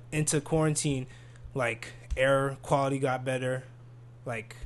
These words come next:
wa-, like, trees and stuff was, like, more greener and stuff.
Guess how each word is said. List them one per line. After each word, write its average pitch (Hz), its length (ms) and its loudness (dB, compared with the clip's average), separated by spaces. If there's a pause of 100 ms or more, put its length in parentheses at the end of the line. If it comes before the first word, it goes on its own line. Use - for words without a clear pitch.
(160)
wa-, 123 340 2
like, 120 200 -4
trees 139 480 -2
and 131 100 -4
stuff 139 280 0
was, 123 200 -4
like, 110 220 -4 (240)
more 135 240 0
greener 127 360 -4
and 127 120 -4
stuff. 131 300 -2